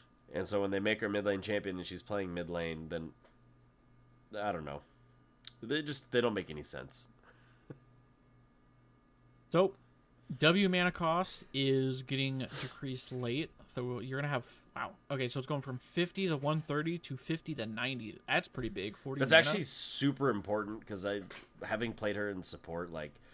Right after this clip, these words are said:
Speaker 1: sometimes, like, dude, I need a lot of fucking mana to hit this W. Like, a lot. Like, ninety is a lot of mana, but, like, you needed a lot of mana to be able to hit this W at a hundred and thirty.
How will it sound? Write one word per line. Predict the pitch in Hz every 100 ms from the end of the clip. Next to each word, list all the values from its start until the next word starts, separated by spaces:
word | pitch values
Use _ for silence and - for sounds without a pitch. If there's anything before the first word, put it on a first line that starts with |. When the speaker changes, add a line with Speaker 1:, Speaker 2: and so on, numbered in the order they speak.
| -
Speaker 1:
sometimes, | - 117 120 95
like, | 90
dude, | 92
I | 92
need | 127 87
a | 80
lot | 80 87 90
of | 92 -
fucking | - 98 - 87
mana | 90 90 85
to | 80
hit | 82 101
this | 85 82
W. | 87 76 78 78 - - - - - - - - -
Like, | - -
a | 80
lot. | 90 90 110
Like, | 127
ninety | 120 135 185
is | 160
a |
lot | 113 104
of | 98
mana, | 90 85 76
but, | 71 82
like, | 90
you | 85 113
needed | 120 120
a | 101
lot | 90 90 95 95
of | 85
mana | 85 80
to |
be | 73
able | 85
to | 82
hit |
this | 80 76
W | 78 73
at | 73
a |
hundred | 80 92 87
and | 78
thirty. | 80 85 101